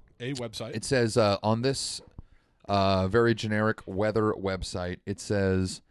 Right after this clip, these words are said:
Speaker 2: eighty degrees tomorrow with a fifty-eight percent chance of precipitation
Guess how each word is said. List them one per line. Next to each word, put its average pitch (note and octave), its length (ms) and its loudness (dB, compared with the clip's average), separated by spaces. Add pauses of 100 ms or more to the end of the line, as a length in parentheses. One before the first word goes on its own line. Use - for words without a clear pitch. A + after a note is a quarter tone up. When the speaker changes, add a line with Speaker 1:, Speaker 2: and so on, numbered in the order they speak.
(540)
Speaker 2:
eighty D3 320 2
degrees B2+ 460 0
tomorrow F2 500 -6 (540)
with G#2+ 120 0
a G#2 100 2
fifty-eight D#3+ 760 -4
percent C3+ 320 -2
chance B2 320 -6
of A2+ 140 -10
precipitation C3+ 840 -6